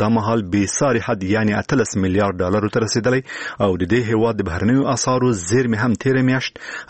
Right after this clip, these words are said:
اته میلیارډ څلور سوه میلیون ډالرو ته رالوېدلې چې د ده په وینا ډیره ګرانه ده چې د روان کال تر پایه د اخیستل شوو پورونو ټول لګښتونه پوره کړو.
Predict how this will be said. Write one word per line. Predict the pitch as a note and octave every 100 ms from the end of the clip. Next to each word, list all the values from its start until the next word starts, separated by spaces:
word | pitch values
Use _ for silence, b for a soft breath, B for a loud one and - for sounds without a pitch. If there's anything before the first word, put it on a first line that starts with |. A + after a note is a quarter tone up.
| A2
اته | - C#3
میلیارډ | C3 B2 C3 B2+ C3 B2+ A2
څلور | B2+ C#3 -
سوه | C3 B2
میلیون | A2 A#2+ G2
ډالرو | F#2 G#2 A2
ته | F#2+ F#2
رالوېدلې | F2 F2 F2+ F2+ B2+ -
چې | E3+ - - - -
د | G2+
ده | -
په | A#2+
وینا | A#2 B2 G#2+ F2+
ډیره | C#3+ B2+ F#2+
ګرانه | A2 A2+ A#2
ده | A#2
چې | G2+
د | F2+
روان | F2+ B2 A2+
کال | G2 F2
تر | G2 F#2
پایه | B2 C3+ B B B G2+
د | F#2+ -
اخیستل | - G#2 G#2 F2+
شوو | - C#3+ A#2+ -
پورونو | A2+ B2 C3 A#2+
ټول | - D#3+ A#2
لګښتونه | F2 F2+ - G#2+ F#2+ -
پوره | F2+ F2
کړو. | A#2+